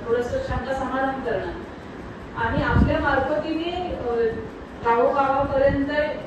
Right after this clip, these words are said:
या नवीन कायद्याची अंमलबजावणी कशी होणार आहे, नवीन कोणत्या कलमांचा याच्यामध्ये समावेश केलेला आहे, हे पोहोचवणं, याच्यासाठी म्हणून रत्नागिरी जिल्हा पोलीस दलाकडून आजचं हे चर्चासत्र आणि कार्यशाळा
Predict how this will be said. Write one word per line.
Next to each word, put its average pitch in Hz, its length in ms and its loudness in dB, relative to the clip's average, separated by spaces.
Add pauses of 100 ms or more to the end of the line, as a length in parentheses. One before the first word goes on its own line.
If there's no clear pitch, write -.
(120)
या 254 160 4
नवीन 269 440 -2
कायद्याची 262 380 0
अंमलबजावणी 262 760 0
कशी 254 160 -6
होणार 247 340 -4
आहे, 214 260 -4
नवीन 233 160 -4
कोणत्या 247 380 -2
कलमांचा 247 500 0
याच्यामध्ये 453 560 2
समावेश 427 580 -6
केलेला 370 240 -6
आहे, - 280 -10
हे 269 60 0
पोहोचवणं, 247 680 2
याच्यासाठी 240 560 -4
म्हणून 262 300 -2
रत्नागिरी 254 380 2
जिल्हा 240 340 -2
पोलीस 226 240 -6
दलाकडून 226 580 -6
आजचं - 240 -8
हे 196 220 -8
चर्चासत्र - 600 -8
आणि - 260 -2
कार्यशाळा - 520 2